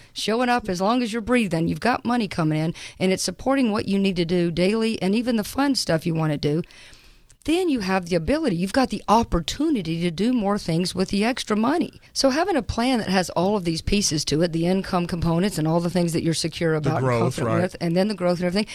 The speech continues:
Speaker 1: it's kinda like wearing a belt and suspenders, so you know you can get out on the dance floor and boogie your tail off and your pants aren't gonna fall off. <laughs> So it's kinda like that. <laughs> It's kinda like, it's kinda like that. I mean, so
Speaker 2: Wait a
Speaker 1: so
Speaker 2: minute, is this something I'm supposed to be doing, or do you,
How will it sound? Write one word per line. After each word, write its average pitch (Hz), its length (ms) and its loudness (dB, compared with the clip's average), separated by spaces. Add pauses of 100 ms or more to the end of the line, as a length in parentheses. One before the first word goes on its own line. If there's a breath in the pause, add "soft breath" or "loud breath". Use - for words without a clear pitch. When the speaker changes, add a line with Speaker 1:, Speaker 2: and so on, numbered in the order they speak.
(120)
Speaker 1:
it's 220 220 6
kinda 349 340 0
like 185 340 -2
wearing 214 280 0
a 196 60 -2
belt 190 340 0
and 214 200 0
suspenders, 185 600 -2
so 190 80 0
you 196 140 0
know 240 100 0
you 240 160 2
can 190 60 -2
get 185 140 -2
out 247 120 2
on 262 100 -6
the 247 60 -4
dance 196 240 0
floor 185 340 0 (300 loud breath)
and 170 180 0
boogie 233 320 2
your 254 140 -2
tail 226 300 0
off 180 320 2
and 190 100 -2
your 208 80 0
pants 480 320 0
aren't 202 160 2
gonna 170 160 -4
fall 170 240 2
off. - 200 -4 (240)
<laughs> - 40 -10
So 320 280 2
it's - 200 -2
kinda 240 300 0
like 320 220 2
that. - 440 -2
<laughs> - 220 0
It's - 240 -2
kinda 202 280 0
like, 220 140 2 (400 loud breath)
it's - 140 -6
kinda 247 240 0
like 302 220 -2
that. 277 260 0
I 185 60 -2
mean, 208 140 0
so 233 280 2
Speaker 2:
Wait 262 180 0
a 254 60 -4
Speaker 1:
so 208 80 2
Speaker 2:
minute, 175 160 0
is 185 180 0
this 240 160 -2
something 226 300 0
I'm 196 180 2
supposed 247 320 -2
to - 60 -6
be 269 120 0
doing, 285 460 0
or 175 180 4
do 175 120 -4
you, 214 180 0